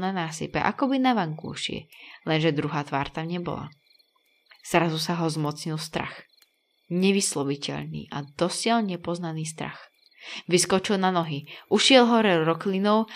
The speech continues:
a ani raz sa za sebou neobzrel, až kým nedorazil k dverám svojho domu na okraj dediny. Ten deň sa smutne pustil do práce a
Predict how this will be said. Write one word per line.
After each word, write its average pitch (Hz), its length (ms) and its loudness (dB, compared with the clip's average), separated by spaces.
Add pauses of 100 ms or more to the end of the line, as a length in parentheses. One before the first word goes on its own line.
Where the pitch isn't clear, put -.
(220)
a - 160 6
ani 202 320 6
raz 269 240 6
sa 247 80 4
za 190 160 0
sebou 202 320 2
neobzrel, 175 640 -2
až - 240 -2
kým 156 160 -4
nedorazil 160 560 0
k 143 80 -6
dverám 160 320 2
svojho 170 400 -4
domu 151 240 0
na 156 240 0
okraj 160 240 -4
dediny. 156 560 -4 (400)
Ten 185 240 4
deň 190 320 2
sa 185 80 0
smutne 180 480 0
pustil 196 400 -2
do 196 80 2
práce 156 480 -6 (560)
a - 20 2